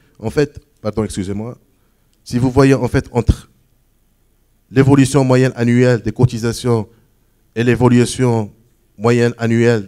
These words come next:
pour les dépenses, on constate, on est dans une phase de, hein, de,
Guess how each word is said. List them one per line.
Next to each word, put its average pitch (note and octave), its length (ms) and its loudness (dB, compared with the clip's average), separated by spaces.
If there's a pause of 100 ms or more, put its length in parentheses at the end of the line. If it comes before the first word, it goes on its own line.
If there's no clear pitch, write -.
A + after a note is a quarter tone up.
(100)
pour G#2+ 100 4
les G#2 100 -6
dépenses, B2 460 -16 (200)
on G2+ 100 -8
constate, - 520 -10
on A2+ 120 -4
est A#2 100 0
dans A2+ 180 0
une G#2 300 -2 (300)
phase A2+ 300 -8
de, A2 200 -14 (680)
hein, A2+ 160 -10
de, G#2 340 -10